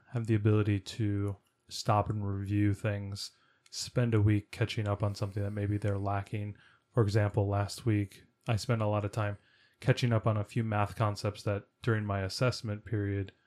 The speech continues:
I, I did an assessment in math, and she was kinda, you know, she has struggled in a couple small areas, so I spent a whole week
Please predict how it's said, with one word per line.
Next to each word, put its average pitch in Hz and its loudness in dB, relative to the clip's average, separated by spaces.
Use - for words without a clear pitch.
I, 104 0
I 98 2
did 107 2
an 95 -4
assessment 107 0
in 98 -6
math, 104 -2
and 107 -4
she - -6
was 185 -4
kinda, 127 -2
you 131 -2
know, 107 -2
she - 2
has 131 2
struggled 135 2
in 117 0
a 117 -2
couple 117 -2
small 107 -4
areas, 107 2
so 110 0
I 104 0
spent 113 0
a 107 -2
whole 107 2
week 101 2